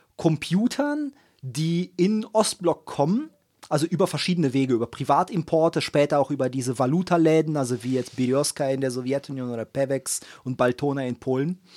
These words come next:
Also diese Computer kommen eben auf unterschiedlichen Wegen in den Ostblock. Die Frage ist allerdings die,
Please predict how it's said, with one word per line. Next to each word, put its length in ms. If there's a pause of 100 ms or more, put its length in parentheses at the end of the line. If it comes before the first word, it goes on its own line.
(520)
Also 180
diese 280
Computer 420
kommen 280
eben 120
auf 140
unterschiedlichen 720
Wegen 320 (140)
in 160
den 120
Ostblock. 460 (540)
Die 200
Frage 380
ist 140
allerdings 480
die, 260